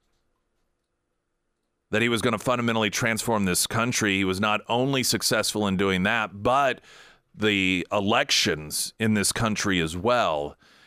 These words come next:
and transforming us from a country in which you had two political parties that, yeah, sometimes they'd lie about each other and, and, and sling mud, but ultimately each presented their plans, their ideas, they showed their records and said, "Vote for us, we're better,"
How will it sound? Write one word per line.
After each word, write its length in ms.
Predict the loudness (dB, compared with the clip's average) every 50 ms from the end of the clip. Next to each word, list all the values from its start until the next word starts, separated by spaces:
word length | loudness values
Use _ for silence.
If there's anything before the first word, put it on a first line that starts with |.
| _ -8
and 160 | -4 -4 -2
transforming 760 | 0 0 0 0 0 0 -2 -4 -2 0 0 2 2 2 2 0
us 140 | 0 -2
from 220 | -2 -2 0 0 0
a 40 | -2
country 640 | -2 -2 0 0 0 0 0 0 2 2 2 2 0
in 220 | 0 0 0 2
which 280 | 2 2 0 0 0 0
you 100 | 0 2
had 240 | 2 0 -2 -2 -2
two 160 | -2 -2 -2
political 500 | -2 -2 0 0 2 0 0 -2 -4 -6
parties 640 | -4 -4 -2 0 0 2 2 2 2 2 0 0 0
that, 200 | -2 -2 0 0
yeah, 200 | 0 0 0 0
sometimes 360 | 0 -2 0 0 0 0 0
they'd 140 | 0 0 2
lie 220 | 2 2 2 2
about 240 | 2 2 0 0 0
each 160 | -2 -2 0
other 300 | 0 2 2 2 2 2
and, 180 | 0 0 0 0
and, 280 | 0 -2 -2 -4 -6
and 180 | -4 -6 -6 -4
sling 260 | -2 0 0 2 2
mud, 280 | 2 2 2 0 2 2
but 100 | 2 2
ultimately 720 | 2 0 0 -2 -2 -2 -2 0 0 0 2 2 0 -2 -6 -16 -20 -18 -8 -2
each 260 | -2 0 0 -2 -2
presented 400 | -2 -2 0 0 2 0 2 2
their 140 | 2 0 0
plans, 440 | -2 -2 0 0 0 0 0 -2 0
their 160 | 0 2 2
ideas, 600 | 2 2 0 0 0 0 2 2 2 0 0 0
they 100 | -2 -2
showed 300 | -2 0 0 0 0 0
their 100 | 0 0
records 520 | 2 2 0 0 -2 -2 -2 0 0 0
and 140 | -2 -2 -2
said, 200 | -2 -2 -2 0
"Vote 200 | 0 -2 -2 -2
for 160 | -4 -4 -2
us, 220 | 0 0 0 -2 -2
we're 140 | -2 -2 0
better," 440 | 0 0 0 2 2 2 0 -2